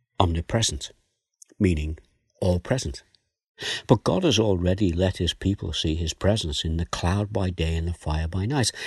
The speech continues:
And now he will make his presence known to them in the tabernacle, but first they must build it.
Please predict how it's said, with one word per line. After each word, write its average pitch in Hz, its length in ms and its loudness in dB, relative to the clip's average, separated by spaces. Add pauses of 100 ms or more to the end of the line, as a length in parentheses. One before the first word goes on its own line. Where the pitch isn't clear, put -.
(140)
And 98 240 2
now 107 300 2 (240)
he 113 120 6
will 147 200 2
make 101 220 0
his 90 120 0
presence 82 540 -2
known 104 320 -2
to 110 140 -4
them 78 260 -2 (360)
in 90 200 0
the 85 80 -2
tabernacle, 82 720 -4
but 87 160 -8
first 98 540 0 (520)
they 85 160 2
must 78 400 -2 (320)
build 85 260 -2
it. 69 120 -10